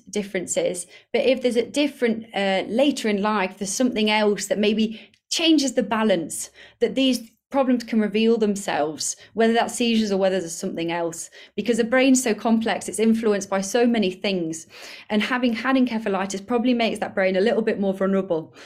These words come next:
where at a certain point of time, after some time, something can tip the balance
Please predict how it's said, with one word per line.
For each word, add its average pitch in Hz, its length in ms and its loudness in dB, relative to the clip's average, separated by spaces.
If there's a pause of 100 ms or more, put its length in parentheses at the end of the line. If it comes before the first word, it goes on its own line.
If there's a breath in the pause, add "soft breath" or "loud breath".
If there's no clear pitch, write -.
(180 loud breath)
where 214 280 2
at - 80 0
a 196 40 0
certain 262 420 2
point 214 240 -2
of 196 120 -4
time, 196 460 -2
after 226 300 -6
some 185 240 -4
time, 165 640 -4 (140 loud breath)
something 220 420 2
can 202 160 0
tip - 260 -4
the 233 80 -2
balance 175 600 -4